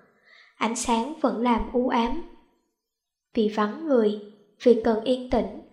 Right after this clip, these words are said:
người ta không cần phải thêm đèn. Vì tàn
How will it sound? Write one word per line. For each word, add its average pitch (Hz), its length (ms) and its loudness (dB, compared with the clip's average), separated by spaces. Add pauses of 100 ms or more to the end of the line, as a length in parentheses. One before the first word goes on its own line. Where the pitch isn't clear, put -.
(260)
người 240 140 4
ta 240 260 4
không 254 180 -2
cần 220 220 0
phải 202 200 -4
thêm 254 280 0
đèn. 214 360 2 (580)
Vì 202 240 -2
tàn 196 220 -2